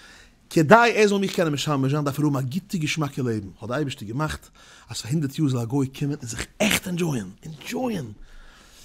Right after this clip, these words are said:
Weil du halbt sich es so und du endigt sich es. Und enjoyt sich echt. Er ist du, l'shem du.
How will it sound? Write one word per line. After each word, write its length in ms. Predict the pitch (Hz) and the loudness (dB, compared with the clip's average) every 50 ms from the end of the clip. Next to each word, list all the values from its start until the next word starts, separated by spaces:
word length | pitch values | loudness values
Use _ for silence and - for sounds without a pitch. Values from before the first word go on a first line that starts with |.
| - - - | -20 -6 0
Weil 120 | - 151 | 0 2
du 160 | 147 214 233 | 4 6 6
halbt 200 | 220 220 214 - | 6 4 2 2
sich 100 | - 185 | 0 2
es 120 | 180 160 - | 2 4 4
so 120 | 196 208 | 6 4
und 220 | 220 220 180 170 156 | 4 4 4 4 4
du 120 | 214 - - | 4 4 4
endigt 400 | - 254 254 208 - - - - | 4 6 6 6 4 2 -2 -4
sich 160 | - 139 - | -4 -4 -4
es. 380 | - - - - - - - - - | -4 -2 -2 -2 -2 -4 -6 -8 -8
Und 100 | 165 170 | -6 -4
enjoyt 500 | - 160 160 151 - 226 240 226 - - | -4 -4 -4 -2 -2 -2 -2 -2 -2 -2
sich 180 | - - - - - - - - | -2 -2 -2 -2 -6 -20 -2 6
echt. 540 | - 339 320 - - - - - - - - - - - - - - - - | 6 8 8 6 4 -6 -8 -10 -14 -20 -20 -20 -20 -20 -20 -20 -18 -4 0
Er 120 | - 180 | 2 2
ist 180 | 170 160 147 143 | 4 2 2 6
du, 180 | 233 262 254 226 | 6 6 6 4
l'shem 360 | 180 165 - 240 247 233 214 | 2 4 8 8 8 8 8
du. 240 | 185 254 202 127 | 6 6 4 4